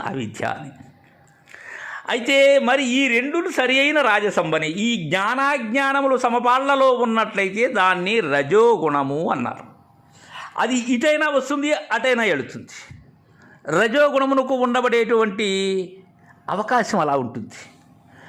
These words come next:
అది పైకి వచ్చిందా జ్ఞానం వైపు వస్తుంది, కిందకి వెళ్ళిందా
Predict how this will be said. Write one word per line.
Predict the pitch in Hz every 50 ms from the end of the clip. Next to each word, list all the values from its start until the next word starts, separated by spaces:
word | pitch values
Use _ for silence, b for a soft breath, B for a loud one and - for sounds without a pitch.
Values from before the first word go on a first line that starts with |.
| B B B B B B B
అది | 147 175 208 247 269 285 285 285 294 311
పైకి | 311 349 - 302
వచ్చిందా | 294 285 262 175 214 214 208 190 202 220 254 285
జ్ఞానం | 240 214 202 196 214 226 247 254
వైపు | 240 196 160 - 139
వస్తుంది, | 110 - - - - - - - - - - - - - _ _ _ _ _ _ _ _ _ _ _ B B B B B B B B B -
కిందకి | 214 240 254 285 254 269
వెళ్ళిందా | 254 226 214 208 202 190 185 196 214